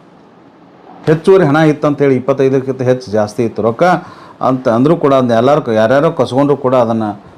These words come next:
ಅದ್ರ ಬಗ್ಗೆ ಕಂಪ್ಲೇಂಟ್ ಮಾಡುವಂಥ ಧೈರ್ಯನೂ ಕಾಂಗ್ರೆಸ್ ಪಕ್ಷದವ್ರಿಗೆ ಇರಲಿಲ್ಲ. ಯಾಕಂದರೆ ಆ ರೊಕ್ಕಕ್ಕೆ ಅಕೌಂಟ್ ಇರಲಿಲ್ಲ.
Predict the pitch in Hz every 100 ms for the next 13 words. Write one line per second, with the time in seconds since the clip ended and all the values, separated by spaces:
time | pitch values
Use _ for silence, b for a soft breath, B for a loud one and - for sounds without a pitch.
0 | - 101 104 113 120 110 107 131 113 110
1 | 107 107 98 98 98 92 90 - - 80
2 | 101 110 117 110 101 87 98 104 101 92
3 | 90 92 92 101 107 104 90 95 101 104
4 | 101 98 113 120 135 101 95 123 110 98
5 | 92